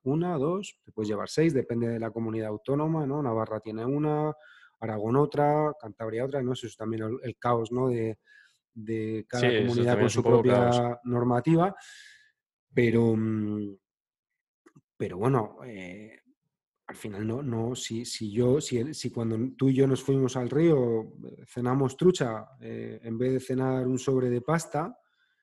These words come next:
Speaker 1: pues tampoco creo que, que pasara nada, ¿no? Al final
Speaker 2: No, en
Speaker 1: ahí
Speaker 2: ese
Speaker 1: está
Speaker 2: caso
Speaker 1: un
Speaker 2: no.
Speaker 1: poco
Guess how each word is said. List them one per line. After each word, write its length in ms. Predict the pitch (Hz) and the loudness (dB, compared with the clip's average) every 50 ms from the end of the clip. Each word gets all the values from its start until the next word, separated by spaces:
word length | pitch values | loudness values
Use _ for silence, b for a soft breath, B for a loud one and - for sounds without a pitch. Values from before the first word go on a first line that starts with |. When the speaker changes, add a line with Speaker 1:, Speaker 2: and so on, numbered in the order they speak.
| _ _ _ _ _ _ _ _ _ _ - | _ _ _ _ _ _ _ _ _ _ -18
Speaker 1:
pues 220 | 101 92 - - | -16 -16 -16 -18
tampoco 420 | - 92 - - 98 - - 127 | -20 -20 -14 -14 -8 -4 -4 -2
creo 320 | - 147 135 120 110 101 - | -2 0 -2 0 -2 -2 -6
que, 520 | - 101 95 92 95 95 98 98 _ _ _ | -10 -12 -10 -10 -12 -14 -16 -20 _ _ _
que 180 | - 101 95 85 | -14 -12 -12 -12
pasara 420 | _ 98 95 - 110 113 110 110 | _ -16 -16 -16 -16 -16 -16 -14
nada, 280 | 110 123 139 139 120 110 | -10 -8 -8 -8 -8 -8
¿no? 120 | 113 131 | -10 -10
Al 80 | 139 135 | -12 -12
final 560 | - - 110 104 104 107 107 110 110 113 107 - | -12 -12 -10 -10 -8 -8 -8 -6 -8 -8 -10 -10
Speaker 2:
No, 420 | 107 104 104 107 107 101 95 92 | -12 -12 -8 -6 -4 -4 -6 -6
en 60 | 90 | -10
Speaker 1:
ahí 60 | 92 | -8
Speaker 2:
ese 160 | 92 107 104 98 | -6 -4 -2 -2
Speaker 1:
está 140 | 92 104 | 0 0
Speaker 2:
caso 160 | 98 113 117 107 | -2 0 0 -2
Speaker 1:
un 60 | 98 | -2
Speaker 2:
no. 0 | |
Speaker 1:
poco 600 | 123 120 - 123 120 113 110 107 104 101 95 - | -2 -2 -2 -2 -2 0 0 -2 -4 -6 -8 -10